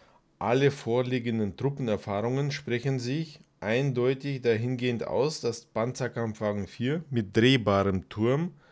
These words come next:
bei den Panzerverbänden zum Einsatz, ähm, bla bla bla, innerhalb der Panz-, des, der Panzerregimenter beim, dem Sturmgeschütz vorgezogen wird. Also,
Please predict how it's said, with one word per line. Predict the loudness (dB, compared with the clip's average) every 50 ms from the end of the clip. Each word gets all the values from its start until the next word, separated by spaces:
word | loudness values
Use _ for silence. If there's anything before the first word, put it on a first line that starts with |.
| _ _ _ _ _ _ _ -20 -20 _ _ _ _
bei | -6 -2 2 4 4 6 4 4 2
den | 0 -2 -2 -2 -4
Panzerverbänden | -2 -2 -2 -2 -2 -2 0 -2 -2 0 -2 -2 -2 -2 0 0 0 0 0 -2 -4 -4 -4 -4
zum | -4 -4 -4 -4 -4
Einsatz, | -2 -2 -2 -2 -2 0 0 -2 -2 -2 -4 -10 -16 -16 -18 _ _ _ _ _ _ _ _ _ _ _ _ _ -12
ähm, | -10 -8 -8 -6 -8 -8 -8 -8 -10 -10 -12 -14 -16 -20 _ _ _ _ _ _ _ _ _ _ _ -12
bla | -8 -8 -6
bla | -4 -4 -4
bla, | -2 -2 -2 0 0 -2 -4 -8 _ _ _ _ _ _ _
innerhalb | -6 -4 -2 -2 0 0 0 -2 -2
der | -2 -4
Panz-, | -2 0 -2 -2 -2 -4 -8 -12
des, | -10 -8 -8 -8 -10 -12 _ _
der | -6 -4 -4 -2
Panzerregimenter | 0 -2 -2 -2 -2 -2 -2 -2 0 0 0 0 0 0 0 0 0
beim, | 2 2 2 2 0 -4 -6 -4
dem | -2 -2 -2 -2
Sturmgeschütz | -4 -2 0 0 0 0 0 -2 -4 -4 -2 -4 -4 -4 -6 -10 -14
vorgezogen | -12 -6 -2 -2 -2 -2 -2 -6 -4 -2 0 0 2 2 2 2 4
wird. | 4 4 2 2 0 -6 -20 _ _ _ _
Also, | -12 -10 -10 -8 -10 -12 -12